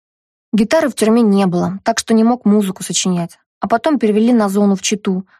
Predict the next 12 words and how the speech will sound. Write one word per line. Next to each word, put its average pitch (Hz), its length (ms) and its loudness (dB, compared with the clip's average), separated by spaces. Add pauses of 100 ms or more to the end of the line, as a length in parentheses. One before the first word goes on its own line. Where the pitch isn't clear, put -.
(120)
Там 247 220 0
и - 20 0
режим 196 300 0
мягче, 208 500 -2
и 240 80 -2
гитара 196 400 -2
была. 180 360 -4 (340)
Можно 233 260 0
было 208 160 2
приходить 208 560 -2
в - 80 -6
клуб, 240 300 -2